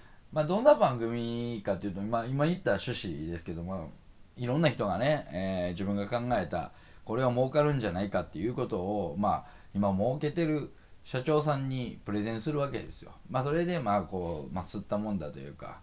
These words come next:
「いや、そんなの全然だよ」って言われたりして、で、「あ、これは売れるね。じゃあ僕はお金出すよ」っていう、うん、まあ、そういった番組でね、えー、まあ、そこにいた社長さんが、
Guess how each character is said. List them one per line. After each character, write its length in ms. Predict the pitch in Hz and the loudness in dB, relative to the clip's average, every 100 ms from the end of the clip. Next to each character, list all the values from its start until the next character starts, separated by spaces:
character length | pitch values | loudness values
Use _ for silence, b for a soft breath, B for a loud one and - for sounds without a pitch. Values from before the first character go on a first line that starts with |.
| B B B - | B B B -10
「い 40 | 85 | -6
や、 180 | 82 | -4
そ 100 | 85 | -2
ん 80 | 104 | -2
な 100 | 107 | -2
の 80 | 87 | -4
全 240 | 80 90 | -6 -4
然 420 | 90 95 92 87 - - B B B - | -2 -2 -2 -4 -8 -16 B B B -6
だ 160 | 95 95 | 0 0
よ」 160 | 78 - | 0 -8
っ 20 | |
て 380 | - 67 62 - | -12 -14 -14 -6
言 100 | 104 | 0
わ 100 | 104 | 2
れ 80 | 90 | 0
た 140 | 69 | -6
り 180 | 65 78 - - | -10 -14 -16 -12
し 140 | - | -12
て、 240 | 82 - - - - - 117 | -10 -12 -16 -20 -20 -12 -6
で、 80 | 98 | -2
「あ、 220 | 87 82 | -2 -2
こ 100 | 110 | 0
れ 60 | 117 | 2
は 120 | 113 | 2
売 120 | 113 | 2
れ 120 | 120 | 2
る 100 | 120 | 2
ね。 340 | 127 113 87 73 | -2 -2 -4 -6
じ 60 | 90 | -6
ゃ 40 | |
あ 20 | |
僕 220 | 85 101 87 | -4 -4 -6
は 60 | |
お 60 | 82 | -4
金 220 | 101 107 | -4 -2
出 140 | 110 | -2
す 160 | 110 101 | -2 -6
よ」 220 | 64 62 - | -8 -10 -14
っ 20 | |
て 80 | 73 | -12
い 220 | 73 82 | -8 -8
う、 80 | 69 - - - B B B B | -8 -12 -14 -14 B B B B
う 60 | 123 | -8
ん、 100 | 120 | -6
ま 100 | 117 | -4
あ、 20 | |
そ 140 | 104 160 | 0 -2
う 40 | |
い 40 | |
っ 20 | 147 | -2
た 140 | 82 | -6
番 200 | 87 85 | -6 -6
組 180 | 80 78 | -6 -8
で 120 | 87 | -6
ね、 240 | 135 139 - B B - | -4 -6 -8 B B -14
え 760 | - 90 85 85 82 82 82 85 | -4 -2 -2 -4 -4 -4 -4 -4
ー、 20 | |
ま 120 | 120 | 0
あ、 20 | 151 | 0
そ 120 | - | 2
こ 100 | 247 | 2
に 160 | 220 | 4
い 40 | 170 | 2
た 100 | 127 | 2
社 160 | 135 | 0
長 220 | 127 143 143 | 2 2 4
さ 160 | 147 | 4
ん 180 | 147 160 | 4 4
が、 340 | 180 165 - | 8 8 6